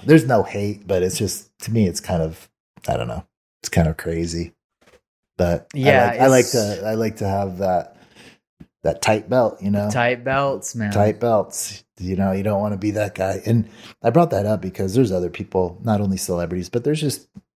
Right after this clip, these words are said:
Speaker 1: there's people that have money
Speaker 2: Mm-hmm.
Speaker 1: and they want the belt and they don't wanna roll.
Speaker 2: Yep.
Speaker 1: And, and they'll,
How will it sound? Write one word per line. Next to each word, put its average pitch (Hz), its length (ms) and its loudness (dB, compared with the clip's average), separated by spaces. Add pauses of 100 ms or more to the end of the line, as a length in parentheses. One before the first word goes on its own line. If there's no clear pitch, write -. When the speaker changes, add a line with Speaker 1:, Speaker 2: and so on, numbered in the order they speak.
(220)
Speaker 1:
there's 160 140 0
people 143 240 2
that 113 60 4
have 107 120 2
money 98 380 -2 (540)
Speaker 2:
Mm-hmm. 113 220 0
Speaker 1:
and 104 180 2
they 104 140 0
want 107 240 -2
the 98 60 -6
belt 92 420 -2 (120)
and 95 140 0
they 92 80 0
don't 90 160 -2
wanna 92 200 -6
roll. 90 340 -6 (840)
Speaker 2:
Yep. 107 200 2
Speaker 1:
And, 92 200 4
and 95 180 -2
they'll, 98 420 -4